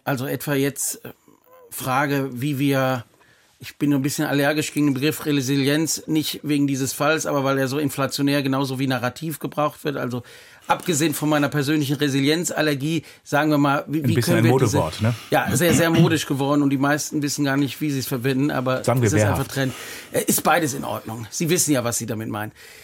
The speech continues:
Speaker 1: Jedenfalls, ähm, wären wir nicht gut beraten zu sagen, das ist jetzt für uns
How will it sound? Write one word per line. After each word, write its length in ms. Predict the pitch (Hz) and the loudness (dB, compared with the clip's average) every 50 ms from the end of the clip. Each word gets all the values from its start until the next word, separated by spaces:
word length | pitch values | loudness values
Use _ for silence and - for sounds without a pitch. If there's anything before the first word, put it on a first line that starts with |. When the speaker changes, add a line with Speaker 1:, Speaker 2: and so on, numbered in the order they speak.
| - - _ | -20 -10 _
Speaker 1:
Jedenfalls, 520 | - 175 165 147 - 165 156 151 - - - | -2 0 0 0 0 0 0 -2 -4 -6 -6
ähm, 160 | - - - - _ _ _ _ _ _ _ _ _ _ | -8 -10 -10 -12 _ _ _ _ _ _ _ _ _ _
wären 360 | - - - 165 180 175 175 156 | -18 -8 -4 0 2 2 2 4
wir 100 | 165 160 | 2 4
nicht 260 | 165 185 214 - - | 4 2 2 0 -2
gut 220 | - 208 190 - | -4 -6 -6 -6
beraten 340 | - 156 143 160 - - 156 | -4 -4 -2 -2 -2 -2 -4
zu 140 | - - 160 | -6 -4 -2
sagen, 340 | 147 160 151 160 156 151 139 | 0 0 2 2 0 0 0
das 220 | 165 165 - - | 0 0 -2 -2
ist 260 | - 202 139 - - | -2 -2 -2 -2 -2
jetzt 240 | 180 160 - - - | -2 -2 -2 -4 -4
für 120 | - 180 | -4 -4
uns 380 | 165 - 175 180 180 165 - - | -2 -2 -2 0 0 -2 -4 -6